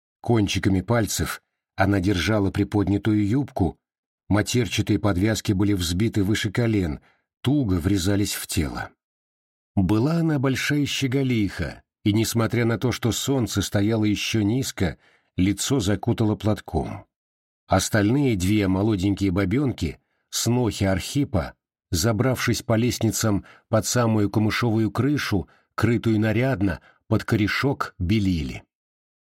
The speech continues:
Мочалковые щетки ходили в их засученных по локоть руках – на закутанные по самые глаза лица сыпались белые брызги. Бабы пели дружными, спевшимися голосами.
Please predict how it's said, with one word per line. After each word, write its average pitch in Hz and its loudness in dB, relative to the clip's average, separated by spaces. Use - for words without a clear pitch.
Мочалковые 104 2
щетки - -2
ходили 107 0
в 95 0
их 95 0
засученных 104 -2
по 104 0
локоть 98 0
руках – 101 -2
на 110 4
закутанные 110 0
по 110 0
самые 107 0
глаза 104 0
лица 101 -2
сыпались 98 -2
белые 95 0
брызги. - -4
Бабы 123 2
пели 127 0
дружными, 110 0
спевшимися 117 -2
голосами. 104 -2